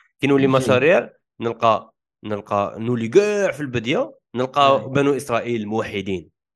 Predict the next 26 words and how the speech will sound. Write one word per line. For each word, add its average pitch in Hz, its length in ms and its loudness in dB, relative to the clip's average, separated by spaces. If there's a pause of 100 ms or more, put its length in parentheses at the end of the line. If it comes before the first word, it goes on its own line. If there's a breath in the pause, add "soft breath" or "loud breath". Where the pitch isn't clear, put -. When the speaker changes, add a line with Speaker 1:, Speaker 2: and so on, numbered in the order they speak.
(340)
Speaker 1:
موحدين، 107 480 -4
صاي، 127 160 -2
Speaker 2:
فوالا، 98 120 -4
Speaker 1:
كانوا 190 260 0
Speaker 2:
فوالا. 120 220 2
Speaker 1:
يدينون 117 260 0
بدين 107 420 -6
موسى، 107 360 -4
صاي، 98 260 -6
هذيك 101 220 -10
هي 95 160 -10
مريقلة. 90 440 -16 (360 loud breath)
ومن 208 120 2
بعد 302 180 4
صاي 240 260 2
كفروا، 135 360 -2
كفروا 117 340 -8
بموسى 113 380 -6
وكفروا 117 340 -6
بكل 95 200 -12
شيء. 82 240 -20 (520)
سي 285 220 0
بون، 147 200 0
الآية 180 440 4
Speaker 2:
أيوة. 196 60 6
Speaker 1:
تقول 160 440 -2